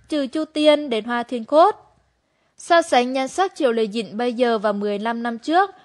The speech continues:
không thấy nhiều sự khác biệt. Chỉ có cách trang điểm khiến cô nàng sắc sảo hơn mà thôi. Ngắm qua bao nhiêu diễn viên Trung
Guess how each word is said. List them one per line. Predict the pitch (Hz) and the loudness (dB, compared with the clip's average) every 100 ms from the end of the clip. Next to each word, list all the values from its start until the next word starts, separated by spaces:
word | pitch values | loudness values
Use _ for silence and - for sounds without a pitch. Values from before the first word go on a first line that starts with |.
| _ | _
không | - 330 | -6 -4
thấy | 285 233 | -2 -2
nhiều | 233 294 | 0 -2
sự | 240 247 190 | -2 -4 -2
khác | 330 339 | -4 -2
biệt. | 254 233 208 _ _ _ _ _ _ _ | 4 4 2 _ _ _ _ _ _ _
Chỉ | 285 | -2
có | 254 240 | 0 0
cách | 370 349 | 0 0
trang | 339 330 | -2 0
điểm | 302 226 | 2 0
khiến | 196 220 | 0 -6
cô | 214 320 | 0 0
nàng | 294 240 | 2 -2
sắc | 208 339 | -2 -6
sảo | - 269 190 | 0 0 0
hơn | 240 233 | -2 -4
mà | 233 | -4
thôi. | 196 247 254 247 247 _ _ _ - | -2 2 2 2 -2 _ _ _ -4
Ngắm | 285 277 | -4 2
qua | 320 311 | 4 6
bao | 311 | 4
nhiêu | 302 302 302 | 4 2 2
diễn | 247 202 | 0 -2
viên | 220 233 | -2 -4
Trung | 226 254 | -4 -8